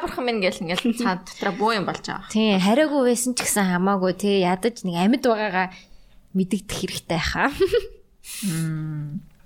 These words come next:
Speaker 1: Тийм, тэгээд ер нь, а, mother daughter буюу одоо ээж хүн хоёрын харилцаа ер нь их сонирн байд юм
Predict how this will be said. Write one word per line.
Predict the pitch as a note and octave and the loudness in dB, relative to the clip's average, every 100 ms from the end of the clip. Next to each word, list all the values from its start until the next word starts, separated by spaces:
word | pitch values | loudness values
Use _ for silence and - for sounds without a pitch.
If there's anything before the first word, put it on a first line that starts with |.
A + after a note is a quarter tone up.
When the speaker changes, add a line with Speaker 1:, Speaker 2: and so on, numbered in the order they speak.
| - - - _ - - - - - - - | -20 -20 -20 _ -20 -20 -16 -14 -14 -20 -10
Speaker 1:
Тийм, | D#3 D#3 | -6 -4
тэгээд | D3+ F#3 F#3 | 0 0 2
ер | G3 A3+ | 2 4
нь, | A3+ A3+ A3 A3+ - - - - - | 4 4 2 0 -6 -16 -16 -8 -2
а, | E3 D#3+ D#3+ D#3 - - | 0 0 0 -2 -6 -6
mother | E3 G3+ G#3+ G#3+ A3+ - | 2 4 4 2 -2 0
daughter | E3+ D#3+ - D3+ | -2 -2 -4 -4
буюу | - E3+ D#3+ F3 B3+ F3 | -2 0 4 4 4 4
одоо | C3 - D3+ D3 | 2 -2 -2 -2
ээж | - G3+ G#3 - | 2 0 0 -4
хүн | F3 | -2
хоёрын | D#3+ D#3 E3+ E3+ | -2 0 0 0
харилцаа | E3+ - - F3 | -2 -2 0 0
ер | D#3 | 2
нь | D#3 D3+ | 2 0
их | - | 0
сонирн | E3+ G3+ | 2 4
байд | G#3 | 4
юм | - | 0